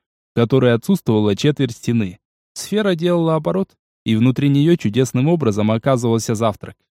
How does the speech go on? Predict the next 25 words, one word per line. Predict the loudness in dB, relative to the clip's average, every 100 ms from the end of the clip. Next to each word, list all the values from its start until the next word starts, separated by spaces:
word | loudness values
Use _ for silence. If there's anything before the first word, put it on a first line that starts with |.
| _
Обычно | -4 -2 0 0 0 -2
это | 2 0 0 0
были | 0 0
дары | 0 2 2
моря. | 2 0 -2 -6 _ _ _
Чего | -2 0 0
еще | -2 0 2
ожидать | 2 0 -2 -2
от | -2 0
земноводных | 0 2 0 0 -2
релианцев? | -2 -2 0 0 -2 -8 -18 -20 _ _ _
Я | -2 2 4
пропустил | 2 -2 -4 -8 -4 -2 0
Айрис | 0 2 0
перед | -2 -4 -2
собой. | -2 -2 -2 -6 -10 _ _ -2
Лампа | 2 2 2
над | 0 0
сферой | -2 -2 -2
сменила | -2 0 0 -2
цвет | -4 -4 -4
с |
желтого | -4 -4 -2 -2
на | 0 -2
зеленый. | -2 -4 -4 -8